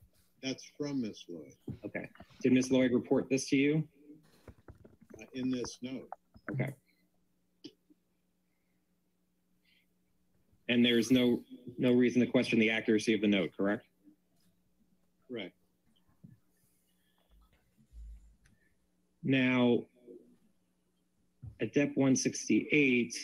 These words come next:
Speaker 2: um, twelve fifteen, it says at, on, on April fifteenth, twelve fifteen, arrived at the patient's home. Assistant was in the hallway, informed R N that patient was in a bad mood and told assistant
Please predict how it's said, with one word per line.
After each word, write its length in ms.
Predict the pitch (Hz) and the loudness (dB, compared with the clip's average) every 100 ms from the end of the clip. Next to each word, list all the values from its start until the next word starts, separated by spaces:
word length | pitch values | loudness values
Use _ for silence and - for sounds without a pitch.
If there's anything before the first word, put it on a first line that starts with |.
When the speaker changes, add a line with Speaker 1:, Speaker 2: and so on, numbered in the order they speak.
| - - _ _ _ _ - | -16 -20 _ _ _ _ -6
Speaker 2:
um, 520 | 123 117 117 113 107 - _ - - _ _ _ _ _ _ _ _ _ _ - | -2 0 2 2 0 -6 _ -20 -20 _ _ _ _ _ _ _ _ _ _ -2
twelve 280 | 139 127 | 0 0
fifteen, 840 | - 113 - 139 131 120 113 107 - _ - - - | 0 -2 -2 0 2 4 4 2 0 _ -20 -18 -18
it 140 | - | -10
says 440 | - 117 113 104 | -2 0 0 -2
at, 180 | 113 113 - | -4 -6 -6
on, 200 | 113 110 - - _ - | -6 -6 -8 -16 _ -4
on 140 | 110 147 | -2 0
April 260 | 156 131 | 0 0
fifteenth, 560 | - - - 117 113 - _ _ - | -2 -4 -2 -2 -2 -4 _ _ -4
twelve 220 | 123 113 | -4 -2
fifteen, 580 | 113 - 120 113 110 - - | -4 -2 -2 0 -2 -6 -4
arrived 320 | 123 127 131 127 | -2 0 -2 -2
at 80 | |
the 80 | - | -2
patient's 260 | 127 120 - | -2 -2 -2
home. 420 | 127 123 120 113 _ _ _ _ | 0 2 2 0 _ _ _ _
Assistant 340 | - 143 - 120 | -2 -2 2 2
was 140 | 123 | 2
in 60 | 123 | 2
the 60 | |
hallway, 340 | 117 123 123 120 | 0 2 2 2
informed 500 | 110 131 127 120 117 | -2 0 0 2 0
R 180 | 120 120 | 0 2
N 100 | 123 | 2
that 140 | 92 | 0
patient 280 | 131 127 123 | 0 0 0
was 100 | 117 | 0
in 60 | 117 | 0
a 40 | |
bad 260 | 107 120 117 | 0 0 2
mood 180 | 120 113 | 2 2
and 140 | 104 | 0
told 220 | 123 117 | -2 -2
assistant 480 | 113 151 127 127 | -2 0 -2 -2